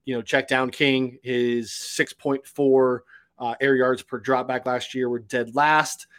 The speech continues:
Uh, part of that is obviously him, uh, was the offensive line, which I do think is continuing to get better. But now obviously adding D J Chark and Jameson Williams, who, uh, you know, is hopefully trending to be healthy sooner than later,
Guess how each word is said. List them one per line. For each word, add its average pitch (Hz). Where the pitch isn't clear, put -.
Uh, 131
part 262
of 220
that 196
is 156
obviously 135
him, 151
uh, 131
was 131
the 139
offensive 131
line, 139
which 175
I 175
do 170
think 170
is 151
continuing 139
to 127
get 127
better. 202
But 139
now 143
obviously 135
adding 127
D 120
J 120
Chark 196
and 127
Jameson 123
Williams, 160
who, 131
uh, 127
you 131
know, 117
is 113
hopefully 131
trending 123
to 135
be 123
healthy 127
sooner 139
than 123
later, 139